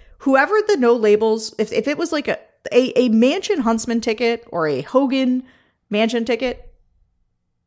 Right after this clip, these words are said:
is an, is a normie ticket. I'm for,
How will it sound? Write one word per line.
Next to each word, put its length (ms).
is 160
an, 240
is 120
a 80
normie 520
ticket. 440
I'm 160
for, 760